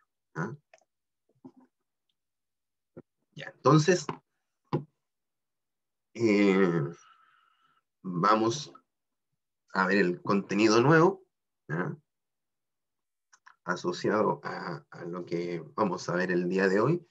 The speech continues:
que es el modelo para intervalos de inspección, ¿ah? Muchachos, voy a darles cinco minutitos, ¿ah? voy a detener la, <clears throat> para no de la grabación.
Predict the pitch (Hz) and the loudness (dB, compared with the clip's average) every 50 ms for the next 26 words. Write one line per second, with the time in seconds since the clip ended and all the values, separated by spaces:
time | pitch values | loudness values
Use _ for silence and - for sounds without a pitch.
0 | _ _ _ _ _ _ _ _ - 107 107 - - 104 104 98 95 92 92 113 | _ _ _ _ _ _ _ _ -4 -4 -2 0 0 0 0 2 2 2 4 4
1 | 120 135 139 131 117 110 113 107 101 101 98 - _ _ _ _ _ _ _ _ | 2 2 2 0 2 2 2 4 4 2 0 -2 _ _ _ _ _ _ _ _
2 | _ - 117 113 107 - - - 107 101 98 101 117 135 147 147 160 160 151 151 | _ -4 -2 -2 -2 -2 0 -2 0 0 0 2 2 4 4 4 4 4 2 0
3 | - - - 120 127 131 135 131 123 - - 117 - - - 151 - - _ _ | -2 -6 -8 0 2 2 2 2 0 0 -2 -2 -2 -4 -12 -12 -14 -16 _ _
4 | _ _ _ _ - - 98 104 - - _ _ _ - - - - _ - - | _ _ _ _ -10 -6 -4 -4 -6 -6 _ _ _ -20 -20 -20 -20 _ -8 -8
5 | 113 - 135 139 - 90 80 - - 104 113 113 107 107 110 120 123 113 101 101 | -4 -4 -4 -4 -4 -6 -6 -6 -8 -4 -2 0 2 2 2 2 2 2 0 -2
6 | - - - - 139 135 135 139 - 135 143 143 147 147 139 - 165 165 180 196 | -4 -6 -6 -2 -2 -2 -2 0 2 2 4 4 4 2 2 2 0 2 2 0
7 | 202 - _ _ _ _ _ - 87 87 87 - 98 101 95 95 92 101 104 107 | -2 -2 _ _ _ _ _ -14 -12 -10 -10 -8 -8 -8 -8 -8 -8 -6 -4 -4
8 | 110 117 123 - _ - _ _ _ _ - - 165 175 170 - 156 - - _ | -2 -4 -4 -6 _ -18 _ _ _ _ -2 2 2 2 2 -2 -8 -10 -10 _
9 | _ _ _ _ _ _ _ - 73 73 76 73 71 73 73 73 73 73 71 67 | _ _ _ _ _ _ _ -16 -14 -10 -8 -8 -8 -10 -10 -12 -10 -10 -10 -12
10 | 64 - - - 143 - - _ | -14 -16 -16 -14 -14 -14 -14 _